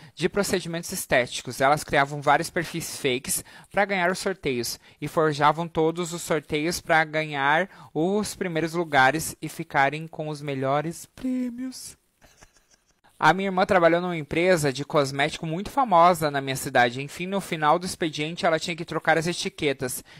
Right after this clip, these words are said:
que estavam vencidas por novas. Enfim, diziam que a validade só tinha no Brasil. Trabalhei em uma loja de açaí onde tínhamos que limpar dentro dos potes de sorvete com os mesmos panos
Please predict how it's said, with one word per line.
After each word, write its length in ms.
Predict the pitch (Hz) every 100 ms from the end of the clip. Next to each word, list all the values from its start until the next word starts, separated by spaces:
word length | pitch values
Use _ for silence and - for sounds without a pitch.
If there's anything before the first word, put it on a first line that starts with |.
| -
que 80 | 175
estavam 420 | - 147 143 147
vencidas 640 | 151 214 - 170 156 160
por 400 | - 160 165 226 - - - - _
novas. 580 | 151 151 135 127 123 -
Enfim, 580 | 180 196 - 175 170 220 - _ -
diziam 380 | 156 151 175
que 160 | 170 180
a 80 | 170
validade 500 | 160 156 143 147 160
só 140 | 170
tinha 240 | 156 - 160
no 100 | 165
Brasil. 560 | 185 180 151 180 208 - _ _ _ _ - _ _ _ _ - - _
Trabalhei 400 | 190 233 220 214
em 40 |
uma 100 | 214
loja 220 | 196 196
de 60 | 190
açaí 320 | 190 196 175
onde 180 | 185 190
tínhamos 400 | - - 180 180
que 80 | 185
limpar 380 | 170 160 156 156
dentro 320 | 143 160 175
dos 200 | 160 -
potes 360 | - 139 156 -
de 60 |
sorvete 460 | - 143 139 147 -
com 220 | 160 151
os 160 | 156 147
mesmos 400 | 156 165 175 -
panos 420 | 165 156 185